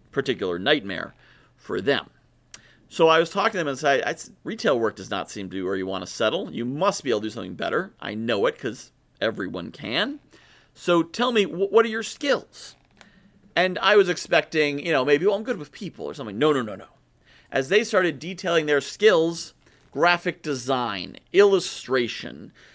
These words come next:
video editing, audio editing,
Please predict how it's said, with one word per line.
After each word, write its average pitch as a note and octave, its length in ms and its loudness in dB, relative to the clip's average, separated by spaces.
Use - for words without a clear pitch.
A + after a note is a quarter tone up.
video D#3 480 6
editing, E2+ 560 -4
audio E3 540 2
editing, F2+ 580 -6